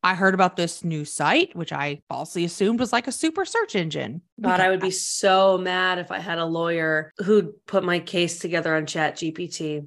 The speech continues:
Speaker 1: <laughs>
Speaker 2: Fine, replace them. Leave the writers alone.
Speaker 1: <laughs>
Speaker 2: We cut that.
Speaker 1: And then we have from today dot com,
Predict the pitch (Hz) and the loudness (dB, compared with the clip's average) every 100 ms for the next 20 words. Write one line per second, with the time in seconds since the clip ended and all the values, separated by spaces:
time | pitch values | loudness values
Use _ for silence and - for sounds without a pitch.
0 | _ 190 180 196 202 175 170 196 202 202 | _ -10 2 4 4 2 0 2 2 0
1 | 180 180 165 160 190 220 180 190 190 175 | 2 2 2 -4 -4 -2 0 2 2 0
2 | 165 160 151 151 151 143 - 240 202 - | -2 -2 -4 -6 -12 -12 -2 -2 -2 -4
3 | - - - - 185 190 180 - - - | -4 -4 -14 -2 -2 0 -2 -2 -4 -6
4 | - 220 226 294 285 214 208 196 175 156 | -2 2 2 2 4 2 2 -2 -2 0
5 | 165 202 156 165 175 254 | 2 2 2 0 0 -2